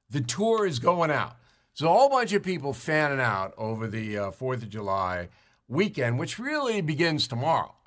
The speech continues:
You know, we in America, we're, we're getting like France here. You know, we're capitalizing on a holiday. So,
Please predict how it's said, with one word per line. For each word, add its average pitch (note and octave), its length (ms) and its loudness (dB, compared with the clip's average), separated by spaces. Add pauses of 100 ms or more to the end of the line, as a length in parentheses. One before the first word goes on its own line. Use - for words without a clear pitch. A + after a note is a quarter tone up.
(480)
You C#3+ 100 -4
know, C#3+ 100 2
we E3+ 140 4
in F#3 80 2
America, D#3+ 400 4
we're, C#3 200 2 (360)
we're C3+ 120 -4
getting A3 280 0
like D#3 220 0
France D3+ 600 0
here. E2+ 220 -12 (540)
You G#2 80 -10
know, G#2 80 -6
we're A2+ 140 -4
capitalizing D3 920 -2
on A2+ 100 0
a G#2+ 60 0
holiday. A2+ 420 2
So, C3 280 -2